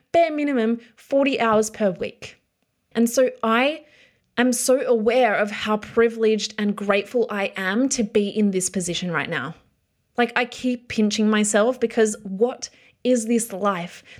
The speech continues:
that I have created for myself? When just about maybe five years ago, I had hit rock bottom of burnout. I had hit adrenal fatigue, emptied my entire life savings. And here I am right now recording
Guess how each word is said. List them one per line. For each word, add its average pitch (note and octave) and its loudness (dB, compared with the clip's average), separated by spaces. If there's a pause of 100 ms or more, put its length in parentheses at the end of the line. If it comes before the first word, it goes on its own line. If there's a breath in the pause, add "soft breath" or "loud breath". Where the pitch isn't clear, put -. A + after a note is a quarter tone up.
that G#3 0
I G#3+ 2
have G3+ -2
created F#3+ 0
for G3 -8
myself? E3+ -6 (200)
When A#3+ 2
just B3+ -2
about G#3+ -2 (760 loud breath)
maybe A#3 2
five A3 0
years A3 2
ago, C4 0 (880)
I A#3 2
had A#3 -2
hit A#3 -4
rock G3+ 0
bottom G3+ 2
of F#3+ -6
burnout. F#3 0 (340 loud breath)
I A3 2
had A3+ -2
hit B3 -4
adrenal A3+ 0
fatigue, G3+ 0 (240 loud breath)
emptied A#3+ 2
my A#3+ 4
entire A3+ 2
life G#3 0
savings. F#3 -2 (720)
And G3+ 2
here G#3+ 4
I F#3+ 0
am F#3 -2
right E3 -2
now D#3 -4
recording G3 0